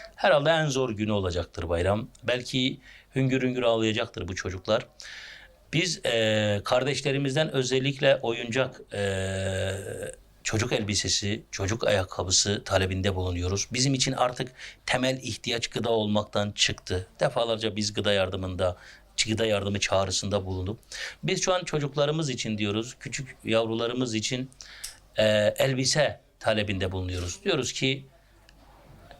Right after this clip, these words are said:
bu çocuklarımızın, e, bayram gününde, bayram gününü hüzünle, evet biz hani ne kadar hediye verirsek verelim o hüznü yaşayacaklardır ama hani bir oyuncakla oyalanabilirlerse, bir elbisesiyle, küçük çocuklar ayakkabısıyla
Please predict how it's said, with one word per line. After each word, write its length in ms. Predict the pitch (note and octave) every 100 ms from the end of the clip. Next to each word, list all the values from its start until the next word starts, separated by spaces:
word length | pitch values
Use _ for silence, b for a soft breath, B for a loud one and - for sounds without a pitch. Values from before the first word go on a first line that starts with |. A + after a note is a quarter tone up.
| - - -
bu 260 | C3+ D3 A2
çocuklarımızın, 880 | C3 A#2 A2+ A#2 A#2 A#2 A2 C3 C3 b b - -
e, 300 | G#2+ G#2 F#2
bayram 460 | G#2+ A2+ C3+ D#3+ A#2
gününde, 600 | A2 A2 G#2 G#2+ A2+ - - -
bayram 380 | A2 G#2+ B2+ D3+
gününü 400 | B2+ A#2+ B2 G2+
hüzünle, 400 | A2 B2+ B2 G#2+
evet 300 | D#3 C3+ A2+ -
biz 240 | D#3 C#3 C3
hani 240 | C3+ C3
ne 100 | C#3
kadar 240 | D3+ B2+ A#2
hediye 300 | A2+ C3 B2
verirsek 440 | B2 C3+ C3 B2
verelim 260 | C#3+ E3+ C#3
o 160 | C#3+ B2
hüznü 240 | B2 C#3+
yaşayacaklardır 840 | A#2 A2+ - A#2+ G3 F#3+ A2+ A2+
ama 240 | F#3+ E3 A2 B B B
hani 180 | G#3+ G#3+
bir 80 | G3+
oyuncakla 680 | F3 E3 F#3 - B2+ G#2 -
oyalanabilirlerse, 1120 | B2+ B2+ C3+ D3 C#3+ A#2 G2+ G2+ F#2+ C3 C3
bir 140 | D#3
elbisesiyle, 640 | C#3+ C#3 C3 B2+ B2+ C3 A#2+
küçük 280 | - - C3
çocuklar 420 | C3 B2+ C3+ -
ayakkabısıyla 1040 | A#2 C3 D3+ - A#2 A2 - A#2 A#2 C3